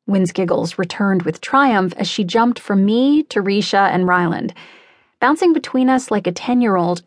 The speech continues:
she threw her arms around them like some goony best friend, arms over both their shoulders. She pushed them apart, oblivious of the magnetic dance those two were always practicing, even though she wasn't. She never missed anything.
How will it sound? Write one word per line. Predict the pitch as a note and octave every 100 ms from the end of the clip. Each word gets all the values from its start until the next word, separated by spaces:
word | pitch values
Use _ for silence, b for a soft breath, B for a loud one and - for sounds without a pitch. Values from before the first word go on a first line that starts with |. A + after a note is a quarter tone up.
| _
she | - A3+ - -
threw | A3+ C4 D#4+
her | D4+ C#4+
arms | A3 A3+ A3+
around | G3+ F#3 F#3+ G3+
them | F#3+ F3+
like | F3 F3
some | F#3+ F#3+ E3
goony | G#3 A3+ A#3+
best | G3 G3 -
friend, | G#3 G#3+ - - b b b b
arms | A3+ B3+ C#4+ -
over | A3+ G#3+ G3+
both | F3 F#3 A3+ A#3+
their | G3
shoulders. | E3+ A3 A3 F3 - - - _ _ _ _ _ _
She | - B3+
pushed | A3+ D#4+ -
them | B3 G3
apart, | F3 A3 E3 E3+ - _ _ _ -
oblivious | F#3 G#3 G#3+ F3+ E3 F#3
of | F3+
the | F#3+
magnetic | F#3 F3 G3+ G3 F3
dance | F3+ F3+ F3
those | F3 E3+
two | - F#3 F3+
were | F3 -
always | F3+ F3+ E3
practicing, | - F#3+ F#3+ F3 E3+ F3+ F#3 F3 -
even | G#3+ G3+
though | F3+
she | F3+ -
wasn't. | A#3 G#3 G3+ E3+ - _ _ _ _ _ -
She | A3+
never | D4 F4
missed | D4 -
anything. | A3 B3+ E3+ F3 D#3+ F3